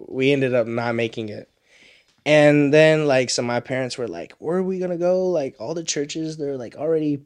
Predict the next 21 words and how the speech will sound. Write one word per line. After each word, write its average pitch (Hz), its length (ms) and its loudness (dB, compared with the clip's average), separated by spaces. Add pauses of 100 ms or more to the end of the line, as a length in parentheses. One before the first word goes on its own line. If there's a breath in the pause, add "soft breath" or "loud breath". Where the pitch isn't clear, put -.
(100)
pretty 170 180 -6
much 165 180 -6
finished. 156 540 -4
Like, - 420 -20 (300)
we 139 140 -8
ain't 165 200 -4
gonna 156 140 -4
go 156 120 -2
to 156 80 -6
church 160 280 -6
today." 156 420 -2 (520 soft breath)
And, 151 300 6
like, 151 200 6
I 208 200 4
had 226 140 8
remembered 175 600 4
we 151 180 -6
used 156 220 -4
to 156 100 -4
go 143 360 4
to 131 440 -6